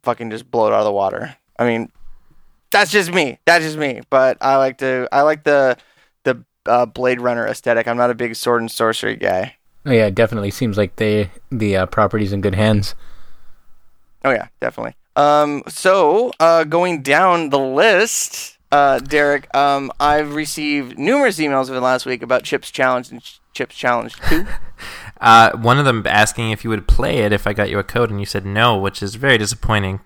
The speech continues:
Speaker 1: No, no,
Speaker 3: because,
Speaker 1: no,
Speaker 3: uh,
Speaker 1: no, no, no, no. You, no, no, no. You, you, you misread. My response to that email was absolutely not. It was a little bit more vitriol than just no. <laughs>
Speaker 3: I, and I don't see why. Like, it's not just, uh,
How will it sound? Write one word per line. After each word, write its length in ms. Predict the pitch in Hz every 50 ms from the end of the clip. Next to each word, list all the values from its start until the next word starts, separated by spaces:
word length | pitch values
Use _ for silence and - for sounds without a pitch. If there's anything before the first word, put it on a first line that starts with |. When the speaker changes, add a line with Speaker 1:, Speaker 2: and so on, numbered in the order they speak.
| 107 104
Speaker 1:
No, 60 | 165 175
no, 60 | 175
Speaker 3:
because, 140 | 165 165 165
Speaker 1:
no, 60 | -
Speaker 3:
uh, 240 | - 190 - - 143
Speaker 1:
no, 160 | 143 139 135
no, 20 | 131
no, 140 | 131 131 127 127
no. 60 | 127 135 - -
You, 140 | 143 147
no, 160 | 147 156 156 147
no, 160 | 143 139 135
no. 100 | 131 127
You, 160 | 131 135 139
you, 240 | - 127 135 135 - -
you 220 | - 143 143 143 135
misread. 720 | 151 170 160 - - - 165 160 151 139 135 135 135 131 - - - - - - -
My 140 | 151 156 160
response 680 | 156 147 143 143 - - - 240 262 269 262 - -
to 40 | -
that 160 | 202 175 160
email 240 | 170 170 165 160 151
was 180 | 147 147 147 - -
absolutely 640 | - 185 190 180 - - 175 175 180 120 143 151 147
not. 540 | 147 143 139 131 - - - - - - - - - - _ _ _ _ _ _ _ _ - -
It 80 | - - _ _ _ _ _ - -
was 100 | 156 156
a 40 | 165
little 120 | 175 160
bit 140 | 156 156 147
more 100 | 147 143
vitriol 520 | 131 135 135 - - 127 113 101 - - - - _
than 240 | - - 123 127 123
just 220 | 120 120 - - - -
no. 160 | - - - -
<laughs> 1400 | - - - - - - - - - - - - - - - - - - - - - - - - - - - -
Speaker 3:
I, 140 | - 104 123
and 200 | 127 123 135 131 127
I 20 |
don't 160 | 127 135 131
see 160 | - - 143
why. 240 | 131 120 123 - - -
Like, 220 | - 117 117 -
it's 160 | 127 117 - 131
not 240 | 123 135 135 - -
just, 300 | 131 123 113 - - -
uh, 400 | 107 101 101 101 101 98 98